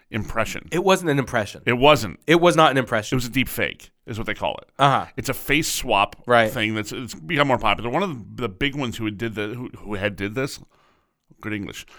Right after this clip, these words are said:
Speaker 1: who had done this previously,
Speaker 2: Mm-hmm.
Speaker 1: um, was Key and Peele did a thing with Obama. They were talking about how you can do a face swap where if you can do a good impression,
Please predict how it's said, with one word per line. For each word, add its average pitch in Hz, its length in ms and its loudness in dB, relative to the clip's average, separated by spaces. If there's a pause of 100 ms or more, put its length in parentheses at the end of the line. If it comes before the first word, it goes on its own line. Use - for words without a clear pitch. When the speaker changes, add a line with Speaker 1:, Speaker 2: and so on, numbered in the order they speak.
(260)
Speaker 1:
who 151 140 2
had 143 180 4
done 127 180 2
this 113 140 -4
previously, 101 600 -8
Speaker 2:
Mm-hmm. 107 560 -18
Speaker 1:
um, 98 420 -2 (1000)
was 139 160 -2
Key 160 180 2
and 131 120 2
Peele 131 240 2
did 107 160 -4
a 101 40 -4
thing 110 240 -6
with 104 120 -4
Obama. 90 420 -6 (600)
They 107 100 -4
were 113 80 -2
talking 127 380 0
about 98 400 -2
how 107 160 -4
you 104 100 -4
can 101 160 -8
do 120 140 -4
a 110 40 -6
face 123 340 -4
swap 104 520 -2
where 104 640 -2 (540)
if 107 80 -12
you 107 80 -8
can 117 80 -2
do 131 140 2
a 127 40 -4
good 127 140 -2
impression, 101 500 -2